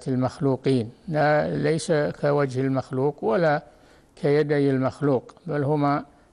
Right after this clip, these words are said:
لائقان بالله جل جلاله. نعم.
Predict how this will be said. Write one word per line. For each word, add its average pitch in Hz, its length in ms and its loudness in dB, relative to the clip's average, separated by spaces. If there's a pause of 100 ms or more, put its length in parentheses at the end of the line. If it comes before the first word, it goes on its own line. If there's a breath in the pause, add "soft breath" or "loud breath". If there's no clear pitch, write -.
لائقان 147 840 0
بالله 127 540 0
جل 143 600 -2
جلاله. 135 460 0 (360)
نعم. 120 200 -4